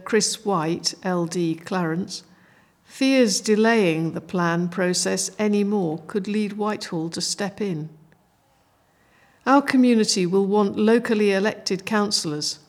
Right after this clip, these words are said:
rather than central government to draw up this blueprint for the district's future growth, as we're responsive to their needs and have a feel for the area,"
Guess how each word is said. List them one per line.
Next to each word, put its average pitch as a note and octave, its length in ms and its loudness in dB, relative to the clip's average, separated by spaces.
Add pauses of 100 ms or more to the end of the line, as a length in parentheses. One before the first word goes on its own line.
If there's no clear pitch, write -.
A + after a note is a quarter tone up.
(160)
rather G#3+ 400 2
than F#3 220 0
central G3 480 -2
government F3+ 680 -4
to G3+ 100 -8
draw G3+ 260 2
up E3+ 220 -2
this F3 180 -4
blueprint F#3+ 680 -4 (180)
for - 160 -8
the G3 140 -2
district's G3+ 720 -4
future G3+ 480 -6
growth, F#3 520 -4 (560)
as G3 160 -4
we're A3+ 160 6
responsive A#3 680 0
to - 100 -2
their F#3 200 0
needs G3 500 0 (320)
and F#3+ 120 -2
have G#3+ 160 2
a G#3 80 -2
feel G#3 360 -2
for G3 180 -12
the F#3 200 -4
area," E3+ 520 -4